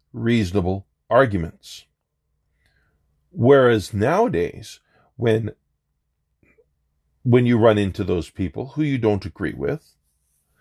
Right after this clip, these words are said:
because you've been sitting in an echo chamber, and this goes for both sides. I'm not picking on any one side here. Both sides are guilty of this.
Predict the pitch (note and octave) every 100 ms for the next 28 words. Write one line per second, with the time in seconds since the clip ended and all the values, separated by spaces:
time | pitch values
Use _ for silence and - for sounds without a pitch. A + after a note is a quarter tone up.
0 | _ - - G#2+ D3+ F3+ F3+ E3+ A#2+ A#2
1 | G2+ - D3+ B2+ A2+ A2+ A2 G2+ B2 -
2 | - - F#2 D#2+ F#2+ _ _ E2+ D#3+ B3+
3 | - G3+ D#3 - C3+ G2+ A#2 A2 - -
4 | - - - - - _ _ _ - D#3
5 | G#3+ G3 - C#3+ A2+ A2+ G2+ F#2+ F#2+ F#2+
6 | F#2 F2+ F2 D#2 - - - _ F#2+ -
7 | _ _ - C#3 F3 - B2+ A#2+ G#2 F#2+
8 | E2 G2+ G2 E2+ F#2 - - - - -
9 | -